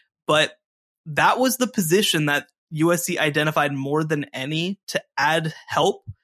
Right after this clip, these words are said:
And Bear Alexander is by far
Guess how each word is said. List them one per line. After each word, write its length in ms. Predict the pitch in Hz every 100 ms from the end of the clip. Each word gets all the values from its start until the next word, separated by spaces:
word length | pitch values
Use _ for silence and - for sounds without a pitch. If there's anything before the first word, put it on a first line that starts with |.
| _ _ _ -
And 200 | 170 160
Bear 200 | 160 190
Alexander 540 | 185 175 156 151 151
is 240 | 131 156 143
by 360 | 147 143 151
far 580 | 151 - 139 127 107 -